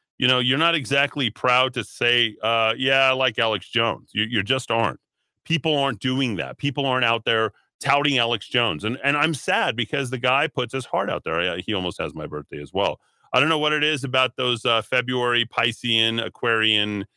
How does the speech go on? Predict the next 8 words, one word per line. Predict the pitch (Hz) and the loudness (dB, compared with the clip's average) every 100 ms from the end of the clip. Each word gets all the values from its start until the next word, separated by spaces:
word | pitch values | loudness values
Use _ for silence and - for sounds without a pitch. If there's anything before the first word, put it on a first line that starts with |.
| _ _ | _ _
you | 110 | -2
know, | 107 101 98 98 | 0 2 0 -2
uh, | 95 92 85 - | 0 2 0 -2
cusp, | - 117 - - | -2 -2 -4 -2
uh, | 98 90 | 2 2
babies | 82 110 110 95 82 - | 2 0 2 0 -4 -4
there, | 87 85 82 | -2 0 0
but, | 78 82 | -2 -4